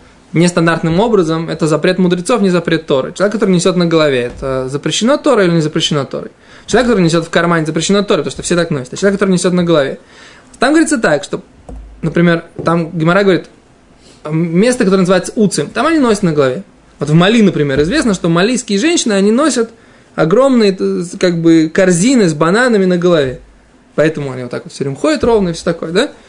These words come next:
Теперь это, там это так, так обычно делают, поэтому там это будет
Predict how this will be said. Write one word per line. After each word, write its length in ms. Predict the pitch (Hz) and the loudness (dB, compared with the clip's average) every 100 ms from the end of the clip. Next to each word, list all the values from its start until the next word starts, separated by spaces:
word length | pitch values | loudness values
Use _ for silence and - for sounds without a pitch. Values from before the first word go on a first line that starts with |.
| - | -20
Теперь 240 | - - 190 | -6 0 2
это, 280 | 240 320 - | 2 0 -2
там 380 | - 254 330 | 0 0 2
это 360 | 269 - 233 220 - | 2 0 -2 -4 -4
так, 180 | 196 - | -6 -2
так 240 | 240 247 | -2 2
обычно 320 | 202 220 202 | 0 2 2
делают, 220 | 170 127 | 2 0
поэтому 240 | 127 147 151 | 0 -4 -2
там 240 | 233 294 | 0 0
это 160 | 240 185 | 0 0
будет 400 | 170 214 247 | 2 2 0